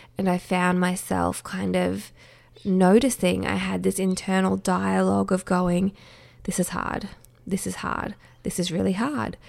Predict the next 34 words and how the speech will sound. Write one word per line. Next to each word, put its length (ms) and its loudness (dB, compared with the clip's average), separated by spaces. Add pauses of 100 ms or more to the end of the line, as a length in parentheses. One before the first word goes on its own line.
(320)
And 100 -2
I 80 0
can 160 -2
still 300 0
see 320 2
it. 280 -2 (200)
Um, 640 -2
I 80 0
was 160 2
walking 440 0
from 540 -2
my 160 -4
bedroom 520 0
to 80 -8
the 80 -2
boys' 400 4
room 380 -2 (160)
at 240 -6 (160)
the 80 -14
first 380 -4
place 480 -4
at 200 -2
where 140 4
the 60 0
boys 260 4
were 60 -2
born 400 -2 (340)
on 100 0
the 80 4
northern 300 2
end 180 -2
of 120 -10
the 100 -6
coast. 560 -6